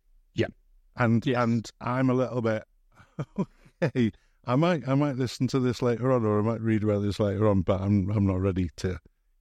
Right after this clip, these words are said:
Speaker 2: kind of quite understand whether a stone has.
Speaker 1: Well, I mean, it's not that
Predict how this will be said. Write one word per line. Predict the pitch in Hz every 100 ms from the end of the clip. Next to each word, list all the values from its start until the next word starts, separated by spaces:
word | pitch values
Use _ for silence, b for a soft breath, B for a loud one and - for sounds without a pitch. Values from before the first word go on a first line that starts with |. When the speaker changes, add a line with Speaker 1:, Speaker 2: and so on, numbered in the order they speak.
| -
Speaker 2:
kind | 107
of | 92
quite | - 110 98
understand | - 104 98 95 - 104 98 95
whether | 104 104 95 95
a |
stone | 90 - 113 135 151
has. | 170 175 - - _ _ _ _ _ _ _ _ _ _ _ - 160
Speaker 1:
Well, | 156 156 156 151
I |
mean, | 151 156 135 131 -
it's | - - -
not | 143 170 -
that | 113 131